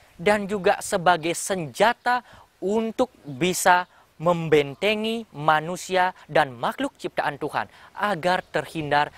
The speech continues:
dari hal-hal yang buruk. Maka disimbolkanlah dalam bentuk tamiang. Tamiang ini memiliki arti dan makna sebagai senjata Nawasanga. Lalu ada yang disebut endongan.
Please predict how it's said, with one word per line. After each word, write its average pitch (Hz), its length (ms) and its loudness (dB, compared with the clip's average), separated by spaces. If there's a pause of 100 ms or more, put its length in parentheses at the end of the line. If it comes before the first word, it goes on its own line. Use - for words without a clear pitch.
(120)
dari 139 560 -2 (320)
hal-hal 196 880 0
yang 120 400 -4
buruk. 143 240 -2 (640)
Maka 254 260 0
disimbolkanlah 156 880 -2 (160)
dalam 135 320 2
bentuk 127 400 -8
tamiang. 131 320 -2 (240)
Tamiang 220 480 0
ini 165 240 -6
memiliki 143 480 -6
arti 143 320 -4
dan 127 160 -2
makna 143 400 -2 (160)
sebagai 143 480 0
senjata 170 720 -2
Nawasanga. 139 800 -2 (1400)
Lalu 254 400 6
ada 180 320 4
yang 170 160 -2
disebut 156 320 -10
endongan. 143 480 -2